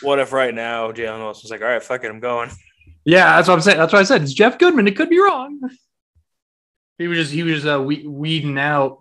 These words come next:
Speaker 2: the, the rats.
Speaker 1: Well, I mean, I guess we should, I just wanted to give one last salute to the Heat because they were a very fun team. Um, Jimmy played his ass off. Bam played pretty good.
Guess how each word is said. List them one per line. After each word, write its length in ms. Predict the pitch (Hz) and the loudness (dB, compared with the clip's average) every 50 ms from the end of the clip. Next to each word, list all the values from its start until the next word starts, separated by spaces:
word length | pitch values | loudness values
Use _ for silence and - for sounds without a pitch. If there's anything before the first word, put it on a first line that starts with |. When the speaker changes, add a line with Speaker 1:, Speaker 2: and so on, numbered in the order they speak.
| _ | _
Speaker 2:
the, 300 | 127 127 120 113 110 107 | -10 -8 -6 -6 -6 -6
the 100 | 104 113 | -8 -8
rats. 760 | 107 110 113 117 107 92 - - - - - - - - _ _ _ _ _ _ _ _ _ _ _ _ _ _ _ _ _ _ _ _ _ _ _ _ _ - | -8 -8 -8 -8 -8 -10 -12 -12 -14 -12 -12 -14 -16 -20 _ _ _ _ _ _ _ _ _ _ _ _ _ _ _ _ _ _ _ _ _ _ _ _ _ -4
Speaker 1:
Well, 280 | 120 123 127 123 127 | -2 0 2 2 2
I 80 | 120 123 | 0 0
mean, 140 | 135 147 151 | 0 0 0
I 60 | 160 | 2
guess 180 | 165 196 208 - | 2 0 0 0
we 80 | 220 | -2
should, 240 | 190 - - 160 - | -4 -2 -4 -4 -2
I 80 | - 160 | 0 0
just 120 | 185 180 - | 0 2 2
wanted 140 | 196 190 | 0 0
to 60 | 180 165 | 2 2
give 140 | 165 147 | 0 2
one 220 | 139 147 147 143 143 | 2 0 0 0 0
last 260 | 135 135 131 - - | -2 -2 -2 -2 -4
salute 340 | - 123 120 120 117 - - | -4 -4 -2 -2 -4 -4 -6
to 100 | - 110 | -10 -8
the 80 | 107 | -6
Heat 280 | 107 110 104 95 - - | -4 -4 -4 -4 -6 -8
because 360 | - - - - 107 104 95 95 | -12 -12 -8 -8 -6 -6 -4 -2
they 100 | 120 135 | 0 2
were 140 | 143 135 | 2 4
a 20 | 127 | 4
very 220 | 127 127 127 123 | 4 4 2 2
fun 340 | 117 - - 123 117 117 107 | 0 -2 -4 -4 -4 -4 -8
team. 520 | 92 - 113 110 107 107 107 101 104 107 - _ _ _ _ _ _ _ _ _ _ _ | -10 -8 -8 -6 -6 -6 -8 -10 -12 -18 -20 _ _ _ _ _ _ _ _ _ _ _
Um, 400 | - 107 107 107 107 104 101 107 | -8 -4 -2 -2 -2 -2 -4 -6
Jimmy 260 | 104 110 117 123 123 113 | -6 -6 -6 -4 -4 -6
played 220 | - 123 120 113 | -4 -4 -4 -4
his 100 | 113 107 113 | -4 -4 -4
ass 320 | 110 110 107 104 - - | -4 -4 -4 -4 -4 -4
off. 320 | 113 110 110 107 104 82 - | -4 -2 -2 -2 -4 -6 -6
Bam 320 | 110 110 117 117 117 113 | -4 -4 -2 -4 -4 -6
played 300 | - 120 117 113 107 110 | -6 -6 -6 -6 -6 -8
pretty 200 | - 113 110 107 | -10 -10 -10 -10
good. 520 | 107 107 113 107 107 107 107 104 107 107 | -8 -8 -6 -6 -4 -4 -6 -8 -10 -14